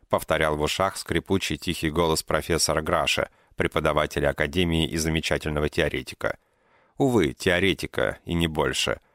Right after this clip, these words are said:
Как справиться с кадавром, Граш пятикурсникам не рассказывал. Это работа для мастеров.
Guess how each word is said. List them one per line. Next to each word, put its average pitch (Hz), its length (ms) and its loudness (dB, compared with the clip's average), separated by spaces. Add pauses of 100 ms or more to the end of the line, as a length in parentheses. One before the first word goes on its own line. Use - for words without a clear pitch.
(340)
Как 139 240 0
справиться 107 500 -2
с - 80 -2
кадавром, 98 640 2
Граш 87 380 0
пятикурсникам 87 800 -2
не 87 80 2
рассказывал. 71 760 -2 (380)
Это 107 220 2
работа 82 360 0
для 76 140 0
мастеров. 76 600 0